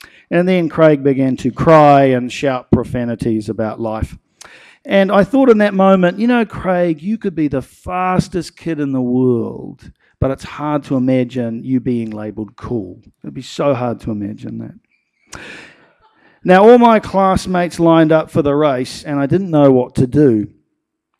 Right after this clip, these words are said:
'cause I didn't want to be, can you imagine? Like, I didn't want to be mocked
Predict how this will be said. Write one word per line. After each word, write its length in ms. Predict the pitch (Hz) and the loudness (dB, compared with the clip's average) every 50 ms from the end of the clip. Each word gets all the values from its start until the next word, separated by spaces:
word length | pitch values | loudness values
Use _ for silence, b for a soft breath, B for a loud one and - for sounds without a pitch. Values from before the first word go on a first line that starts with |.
| - - - | -16 -8 -4
'cause 140 | 156 139 | 0 0
I 80 | 147 147 | 0 0
didn't 260 | 139 - 247 240 208 | 0 0 0 0 0
want 240 | 202 185 190 185 - | -2 -2 -2 -2 -4
to 80 | - 160 | -6 -2
be, 240 | 151 160 151 147 | 0 0 0 0
can 180 | 151 - 190 220 | -2 -4 -4 -2
you 60 | 220 | -2
imagine? 400 | 208 185 175 165 160 160 202 208 | -2 -2 -2 -2 -2 -4 -6 -10
Like, 220 | 196 175 156 - 165 | -8 -10 -10 -10 -10
I 20 | |
didn't 160 | 160 208 208 | -10 -8 -8
want 120 | 185 156 139 | -6 -4 -4
to 40 | |
be 140 | 127 131 123 | -4 -4 -4
mocked 720 | 123 123 127 131 147 175 240 294 285 - _ - - - - | -4 -4 -2 0 0 2 0 0 -2 -6 _ -20 -20 -20 -20